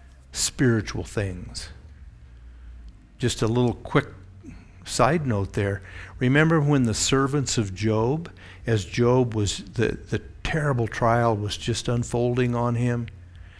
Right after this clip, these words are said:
and a servant came and said, "This happened, that happened, that happened," they're followed by another one who said, "This happened." One came and said, "The fire of God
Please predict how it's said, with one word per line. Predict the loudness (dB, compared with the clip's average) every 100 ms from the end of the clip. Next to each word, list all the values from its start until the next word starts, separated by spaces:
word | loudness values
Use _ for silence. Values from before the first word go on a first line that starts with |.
| -20 -20 -4
and | 0 0
a |
servant | 0 2 2 2 -2
came | 2 2
and | 2 0
said, | 2 4 2 -2 -6
"This | 0 0 2
happened, | 2 2 0 -4 -2
that | 0 2 2
happened, | 2 0 -2 -2
that | -2 0
happened," | 0 -2 -2
they're | -2
followed | -2 2 4 4
by | 4 2
another | 2 2 2
one | 2
who | -2
said, | 0 0 2
"This | 0 0
happened." | 0 -2 -4 -12 -16 -20 -18 -18 -16 -14 -2
One | 4 4 4
came | 2 4 4
and | 2 0
said, | 2 2 2 -2 -16 -18 -18 -18 -6
"The | -2 -2
fire | -2 -2 2 4 6 4 2
of | 0 -2 -2
God | 0 2 4 0 -2 -8